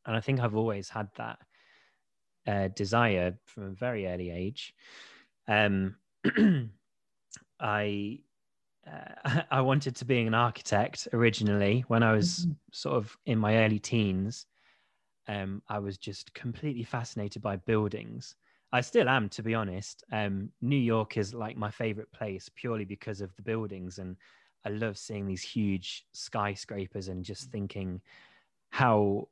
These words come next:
Speaker 1: how awesome are these buildings?" And some people are like, "Oh, buildings are boring," but I love, I love buildings. And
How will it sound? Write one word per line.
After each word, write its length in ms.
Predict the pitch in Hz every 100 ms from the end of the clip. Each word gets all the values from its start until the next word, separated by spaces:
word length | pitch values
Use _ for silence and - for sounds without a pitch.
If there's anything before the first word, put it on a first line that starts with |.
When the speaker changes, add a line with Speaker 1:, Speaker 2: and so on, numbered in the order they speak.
| -
Speaker 1:
how 200 | - 135
awesome 460 | 120 156 143 127 117
are 40 |
these 220 | 131 120
buildings?" 520 | 110 127 143 104 98 104
And 220 | 98 -
some 220 | - 156
people 260 | 147 120 101
are 60 | 104
like, 80 | 143
"Oh, 120 | 113
buildings 480 | 104 147 143 95 90
are 40 |
boring," 520 | 87 110 123 123 110
but 200 | 113 117 - _ _ _ _ _
I 120 | 117 113
love, 180 | 120 -
I 100 | 117
love 200 | 135 143
buildings. 440 | 139 123 110 98 104
And 280 | 101 101